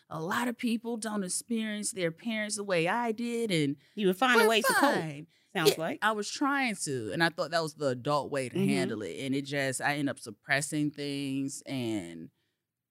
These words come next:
Speaker 1: it came out when I moved here.
Speaker 2: Yeah.
Speaker 1: Like, it, it came out. It came out.
Speaker 2: Yeah,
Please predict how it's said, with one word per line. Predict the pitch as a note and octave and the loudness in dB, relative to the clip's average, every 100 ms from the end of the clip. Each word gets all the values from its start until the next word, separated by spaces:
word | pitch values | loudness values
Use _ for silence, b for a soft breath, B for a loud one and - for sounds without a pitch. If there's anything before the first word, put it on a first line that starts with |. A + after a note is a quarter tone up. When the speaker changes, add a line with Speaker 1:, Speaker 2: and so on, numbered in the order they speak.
| _ B B B B - | _ B B B B -2
Speaker 1:
it | C#3+ | -2
came | - D#3 C#3 B2+ | 0 0 2 2
out | B2+ A#2 | 4 2
when | A#2+ | -2
I | A#2+ | -6
moved | A#2 A#2+ A#2+ A#2+ | -6 -8 -12 -10
here. | C#3+ D#2 G1+ G1+ - - | -10 -10 -12 -16 -18 -2
Speaker 2:
Yeah. | E3 C#3 - | 0 2 -2
Speaker 1:
Like, | G#2 | -4
it, | C#3 - | -4 -4
it | C3+ | -8
came | - B2 A2+ G#2 | -8 -8 -6 -4
out. | G2+ E2 D#2 | -4 -4 -8
It | - B2+ A2+ | -6 -6 -6
came | - A2+ C#2+ F2+ F2 | -14 -18 -16 -16 -8
out. | G#2 A#2+ A#2+ F#2+ F2+ F2 - | -2 0 0 -4 -10 -16 -12
Speaker 2:
Yeah, | D#3+ C3+ | -10 -10